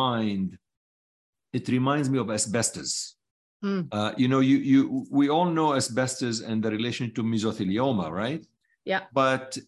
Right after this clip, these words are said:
Speaker 1: you still see ads about asbestos. You'll be driving on the highway and you see a billboard about this because there's always some patients out there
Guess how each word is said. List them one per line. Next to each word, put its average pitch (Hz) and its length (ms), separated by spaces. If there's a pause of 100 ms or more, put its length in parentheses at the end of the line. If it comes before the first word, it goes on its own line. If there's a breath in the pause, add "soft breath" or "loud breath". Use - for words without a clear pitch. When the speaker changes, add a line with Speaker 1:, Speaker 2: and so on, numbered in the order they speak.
(140)
Speaker 1:
you 139 80 (120)
still 202 220 (100)
see 143 120 (280)
ads 113 160
about 107 360
asbestos. 98 600
You'll 101 240
be 104 100
driving 120 320
on 113 80
the 101 80 (120)
highway 110 320
and 104 140
you 101 40
see 110 260
a 101 80 (100)
billboard 104 440
about 95 300
this 101 140 (100)
because 117 240
there's 120 260
always 135 240 (120)
some 131 120 (160)
patients 107 300 (160)
out 110 200
there 98 220